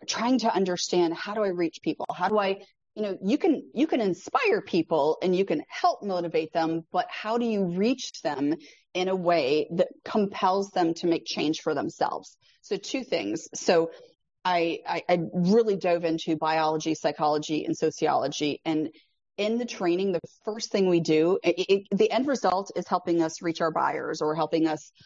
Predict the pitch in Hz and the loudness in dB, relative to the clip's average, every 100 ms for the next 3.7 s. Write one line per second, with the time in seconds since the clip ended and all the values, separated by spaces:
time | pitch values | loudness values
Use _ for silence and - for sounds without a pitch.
0 | _ 170 170 - 180 165 170 165 165 160 | _ -10 -8 -6 -2 2 2 2 0 -2
1 | 165 - 165 156 - 165 160 156 151 156 | -6 -2 -2 -2 -2 0 2 0 0 -2
2 | 151 - 160 151 151 151 151 165 151 - | -2 -2 0 0 0 0 0 -2 -4 -4
3 | 165 - - - 180 156 | -6 -8 -10 -2 0 0